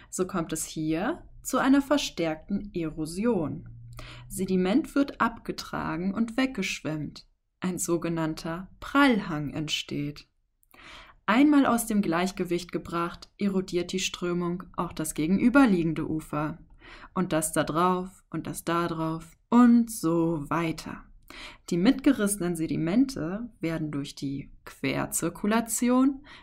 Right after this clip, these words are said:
an der Stelle mit der schwächsten Strömung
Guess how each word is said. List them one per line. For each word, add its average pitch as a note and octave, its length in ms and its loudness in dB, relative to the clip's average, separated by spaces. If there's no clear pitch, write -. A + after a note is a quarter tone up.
an A#3 140 8
der B3+ 120 8
Stelle C4 360 6
mit B3+ 220 8
der C4 120 4
schwächsten - 720 -2
Strömung D#3 920 -2